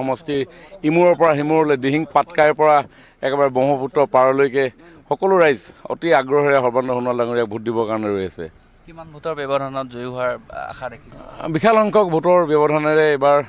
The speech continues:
Speaker 1: সৰ্বানন্দ সোণোৱাল ডাঙৰীয়াক জয়যুক্ত কৰিব, কাৰণ, আহ, কংগ্ৰেছৰ অপশাসন, ভ্ৰষ্টাচাৰ আৰু এতিয়া যি খিচিৰি তেওঁলোকৰ ৰাজনীতি আৰম্ভ হৈছে, আঠশ পঁচপন্নজন লোকক হত্যা কৰা,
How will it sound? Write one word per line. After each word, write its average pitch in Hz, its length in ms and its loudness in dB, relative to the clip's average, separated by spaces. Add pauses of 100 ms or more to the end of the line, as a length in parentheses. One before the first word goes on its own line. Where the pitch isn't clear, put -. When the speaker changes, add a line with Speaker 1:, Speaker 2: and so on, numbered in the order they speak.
Speaker 1:
সৰ্বানন্দ 123 400 -2
সোণোৱাল 127 240 -4
ডাঙৰীয়াক 131 360 -2 (240)
জয়যুক্ত 135 380 0 (100)
কৰিব, 135 220 0
কাৰণ, 156 400 2
আহ, - 760 -2 (140)
কংগ্ৰেছৰ 160 540 2 (140)
অপশাসন, 156 580 0
ভ্ৰষ্টাচাৰ 156 680 0 (560)
আৰু 151 240 2
এতিয়া 170 300 2
যি 156 160 -2
খিচিৰি 165 480 -4
তেওঁলোকৰ 160 440 0 (520)
ৰাজনীতি 135 420 0
আৰম্ভ 139 340 2
হৈছে, 147 280 0
আঠশ 135 240 -2 (120)
পঁচপন্নজন 156 680 -2 (420)
লোকক 131 360 0
হত্যা 147 300 0
কৰা, 160 260 4